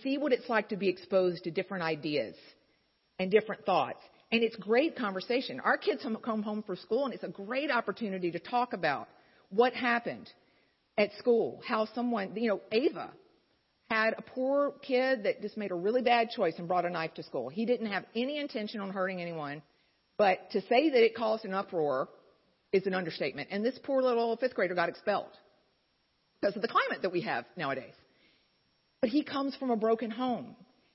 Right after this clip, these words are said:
and they live in Section eight housing,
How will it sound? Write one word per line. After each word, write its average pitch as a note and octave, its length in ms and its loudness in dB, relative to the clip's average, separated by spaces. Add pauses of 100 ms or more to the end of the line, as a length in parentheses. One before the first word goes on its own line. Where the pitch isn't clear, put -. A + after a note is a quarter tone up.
(100)
and G3 160 -2
they A3+ 180 4
live A#3 360 4
in F#3 560 -2 (260)
Section B3 240 -2
eight A3 140 0
housing, G3 500 -4